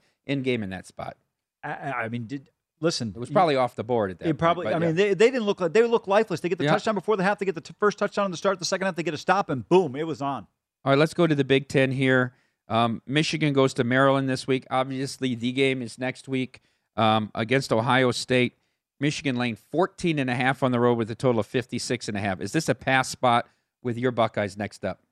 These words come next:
Speaker 2: I think Michigan blows Maryland out. I don't think Michigan, Maryland's gonna score, uh, more than seventeen points in this game. I, th-, I think they're probably somewhere between thirteen to sixteen, and I think Michigan gets to thirty-one. I think the defense is still very good. I think the offense will be more effective. They're not gonna play a defense as good as Penn State's.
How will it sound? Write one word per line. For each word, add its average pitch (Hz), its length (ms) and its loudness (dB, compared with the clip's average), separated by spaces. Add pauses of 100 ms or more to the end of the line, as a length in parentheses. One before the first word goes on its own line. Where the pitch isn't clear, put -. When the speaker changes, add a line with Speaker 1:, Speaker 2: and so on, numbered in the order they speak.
(180)
Speaker 2:
I 143 120 4
think 143 140 0
Michigan 139 300 -2
blows 117 280 0
Maryland 110 360 -6
out. 101 240 -6
I 147 140 0
don't 165 140 0
think 147 140 -2
Michigan, 151 400 -4
Maryland's 147 420 -2
gonna 139 220 -2
score, 147 640 2 (340)
uh, 135 120 2
more 139 220 2
than 131 120 -4
seventeen 135 460 -4
points 143 300 0
in 135 60 -4
this 123 160 -2
game. 123 340 -2
I, 156 120 -2
th-, 151 140 -4
I 131 40 -10
think 147 120 -8
they're 110 80 -4
probably 139 240 -4
somewhere 143 280 -6
between 123 280 -6
thirteen 143 480 -4
to 117 40 -8
sixteen, 127 600 -4 (300)
and 135 120 0
I 143 100 2
think 143 180 -4
Michigan 135 360 -2
gets 135 220 -2
to 123 100 -4
thirty-one. 131 520 0
I 135 60 2
think 147 140 -2
the 123 60 0
defense 147 480 -6
is 117 80 -8
still 143 220 0
very 139 300 0
good. 147 220 4
I 135 80 0
think 131 140 -8
the 127 80 -2
offense 131 340 0
will 120 60 -12
be 139 80 0
more 139 220 -2
effective. 131 380 -4
They're 120 100 -6
not 139 120 -6
gonna 139 100 -10
play 135 200 -4
a 123 40 -4
defense 139 440 -6
as 110 100 -10
good 135 140 -6
as 110 80 -14
Penn 131 200 -6
State's. 131 380 -6